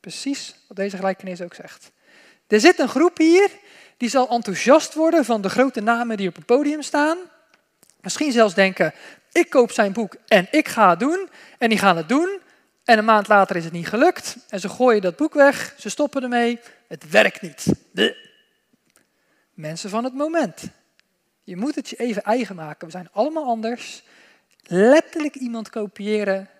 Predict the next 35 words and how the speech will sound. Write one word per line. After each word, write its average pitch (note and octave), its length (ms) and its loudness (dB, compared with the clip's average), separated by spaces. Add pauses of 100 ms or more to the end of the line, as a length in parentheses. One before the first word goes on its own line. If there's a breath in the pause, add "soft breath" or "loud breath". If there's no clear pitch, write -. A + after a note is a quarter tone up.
werkt G3 400 0
over A#3 180 -10
het G#3 120 -16
algemeen F#3 480 -10
niet. F#3 200 -14
Mijn F3 180 -10
dochtertje G#3+ 440 -10
die F3 100 -12
probeert F#3 420 -6
het F3+ 100 -12
nu F3+ 180 -12
heel G3+ 260 4
hard F#3 360 0 (400 loud breath)
mij G3+ 240 4
na G#3+ 260 6
te - 140 -12
doen B3 200 0
met A3+ 120 -2
alles B3 240 6
wat A3 160 2
ik - 120 -8
doe. D#4 320 4
Maar B3 180 6
het F#3+ 120 0
lukt A#3 240 -2
niet C4 180 -8
altijd. F#3+ 420 -2
Maar F#3+ 120 0
uiteindelijk D4 500 2
hoop B3+ 220 0
ik A3 60 -10
dat G#3+ 160 4
ze - 80 -6
groot A#3+ 340 2
wordt E4 380 0